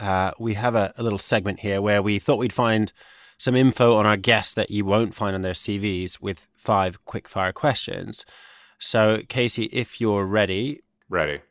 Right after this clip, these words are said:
Speaker 1: Perfect. So question one, messy desk or clean desk?
Speaker 2: Messy.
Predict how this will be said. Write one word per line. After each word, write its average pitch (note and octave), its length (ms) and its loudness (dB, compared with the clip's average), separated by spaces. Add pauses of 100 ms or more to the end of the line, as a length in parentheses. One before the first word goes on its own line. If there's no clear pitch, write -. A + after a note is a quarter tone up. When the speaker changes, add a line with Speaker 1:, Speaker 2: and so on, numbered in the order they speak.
(140)
Speaker 1:
Perfect. - 380 0
So - 80 -8
question E3+ 300 6
one, G2+ 320 4
messy E3 320 4
desk C#3+ 420 4
or C#3 160 0
clean G#2+ 280 2
desk? F2 340 -4 (560)
Speaker 2:
Messy. F2 460 -4